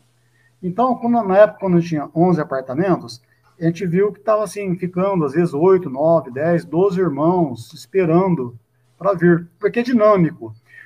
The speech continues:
O irmão que vem na segunda, às vezes tem um procedimento na segunda e na terça, na quarta de manhã ele já vai embora,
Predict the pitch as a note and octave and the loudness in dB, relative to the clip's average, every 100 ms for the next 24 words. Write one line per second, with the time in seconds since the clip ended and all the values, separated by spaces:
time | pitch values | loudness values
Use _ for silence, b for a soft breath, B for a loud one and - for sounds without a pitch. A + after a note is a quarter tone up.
0 | b - E3 A3 A3+ G3+ F#3+ E3+ D3+ G#3+ | b 2 4 4 2 0 -2 -2 -2 0
1 | G#3 D3 F3 F3+ F#3+ F3 F#3 F3+ F3+ F3 | 0 2 0 0 -4 -6 -6 -2 -2 -2
2 | E3 E3 D#3+ E3+ D#3+ D#3+ F#3 A#3 G3+ E3+ | -6 -6 -2 0 0 -2 -2 0 0 -2
3 | F3 F#3+ - - G#3+ A#3 G3 G3 F#3+ - | -4 -6 -12 0 0 0 -4 -4 -4 -4
4 | A3 A#3 F3 E3 B2 | -4 0 2 2 2